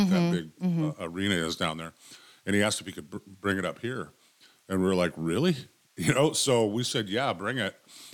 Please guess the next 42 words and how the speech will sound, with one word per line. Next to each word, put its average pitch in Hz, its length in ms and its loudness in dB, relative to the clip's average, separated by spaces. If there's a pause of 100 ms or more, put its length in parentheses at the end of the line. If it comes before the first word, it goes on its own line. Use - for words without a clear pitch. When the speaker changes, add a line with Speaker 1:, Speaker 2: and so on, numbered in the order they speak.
(200)
Speaker 2:
And 104 300 0
he 123 140 -4
loved 160 260 -2
it 151 100 -6
here. 82 340 -8
I 104 60 -6
mean, 107 180 -2
we 156 100 0
would 147 160 0
have 98 80 -2
never, 107 500 -4
I 104 80 -12
mean, 92 180 -2
there, 110 200 0 (600)
not 131 160 2
many 147 160 0
good 127 280 -4
things 113 260 2
came 104 220 0
out 98 120 0
of - 80 -6
covid, 85 460 -6
but 80 160 -12
that 104 220 0
is 92 180 -10
one 104 320 -2
good 85 240 -4
thing 85 220 -6
for 175 140 -4
Speaker 1:
Mm-hmm. 170 200 2
Speaker 2:
the - 80 -2
fairgrounds 78 460 -8
that - 100 -20
came 87 240 -4
out 80 120 0
of 78 80 -8
covid 85 400 0
was, 80 240 -4 (520)
uh, 82 340 0
showing 107 460 0
someone 90 480 -6 (400)
that 92 320 0